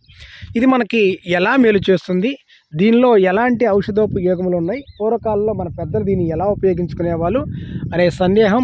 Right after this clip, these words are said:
ప్రతి ఒక్కరికి ఏదో ఒక సందర్భంలో వచ్చే ఉంటుందండి. మరి అలాంటి వాళ్ళ సందేహాలు తీర్చాలి,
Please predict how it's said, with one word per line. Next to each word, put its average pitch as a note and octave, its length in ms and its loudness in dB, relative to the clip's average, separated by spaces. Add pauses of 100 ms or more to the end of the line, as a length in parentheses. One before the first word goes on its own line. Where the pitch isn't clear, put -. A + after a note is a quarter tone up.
ప్రతి F#3 220 0 (120)
ఒక్కరికి A#3+ 400 -2 (200)
ఏదో A3 180 2
ఒక G3 180 -4
సందర్భంలో F#3 540 0 (100)
వచ్చే D#3+ 200 0
ఉంటుందండి. E3 560 0 (480)
మరి F3+ 220 4
అలాంటి G3+ 420 2
వాళ్ళ G3 260 2 (140)
సందేహాలు G3 560 2
తీర్చాలి, F#3+ 460 2